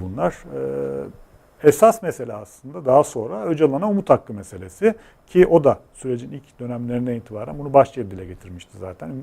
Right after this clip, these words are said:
Umut hakkından yararlansın, gelsin dem Parti meclisinde konuşsun, e, dem Parti'nin meclis grup toplantısında konuşsun diye söylemişti. E, dem Parti bunu ara ara hatırlatıyor. P K K kanadı, Kandil kanadı bunu ara ara hatırlatıyor.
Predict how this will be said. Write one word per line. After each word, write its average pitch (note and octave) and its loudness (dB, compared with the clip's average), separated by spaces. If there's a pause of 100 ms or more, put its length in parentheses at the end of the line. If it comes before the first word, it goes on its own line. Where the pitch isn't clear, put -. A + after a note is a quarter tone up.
(100)
Umut C3 -6
hakkından - -4
yararlansın, A#2 2
gelsin B2 4
dem B2 -2
Parti A#2 -2
meclisinde A2+ -8
konuşsun, A#2 -8 (260)
e, G#2+ -12
dem A#2 -4
Parti'nin A#2+ -4
meclis A#2 -4
grup A#2 -10
toplantısında A#2 -10
konuşsun A#2+ -6
diye G2 -4 (420)
söylemişti. G2+ 0 (340)
E, - -10
dem D3+ 6
Parti D#3+ 6
bunu D#3+ -12
ara D3 4
ara C#3 8
hatırlatıyor. B2+ -2
P A#2 -16
K B2 -12
K B2 -14
kanadı, A2 -12
Kandil A2+ -10
kanadı G#2+ -12 (100)
bunu A2 -10 (580)
ara A#2+ 6
ara A#2+ 8
hatırlatıyor. A#2+ -4